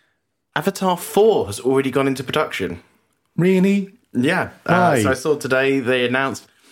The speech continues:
Speaker 1: Avatar four has gone into production. Um, one would wonder if this is off the back of the pretty good box office results of them re-releasing the original
Speaker 2: No.
Speaker 1: Avatar.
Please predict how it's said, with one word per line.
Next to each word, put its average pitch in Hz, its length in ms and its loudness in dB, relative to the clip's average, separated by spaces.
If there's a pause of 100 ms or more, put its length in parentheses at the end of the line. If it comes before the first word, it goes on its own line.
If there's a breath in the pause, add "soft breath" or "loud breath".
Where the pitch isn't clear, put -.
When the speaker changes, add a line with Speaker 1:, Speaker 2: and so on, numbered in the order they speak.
(300 soft breath)
Speaker 1:
Avatar 123 400 -2
four 123 340 0
has 101 160 -4
gone 110 280 -4
into 117 840 -4
production. - 680 -8 (480 loud breath)
Um, 110 560 0
one 120 600 -2
would 113 160 -6
wonder 117 280 0
if 107 120 -2
this 113 200 -4
is - 280 -14 (380)
off - 300 -6
the 117 100 -2
back 120 420 -4 (120)
of 110 500 -2
the 110 880 -2 (180)
pretty 151 340 -6
good - 220 -2
box 165 280 -4
office - 280 -6
results 98 360 -4
of 101 120 -8
them 107 140 0
re-releasing 113 540 -2
the 113 80 2
original 120 260 2
Speaker 2:
No. 269 60 2
Speaker 1:
Avatar. 156 540 -2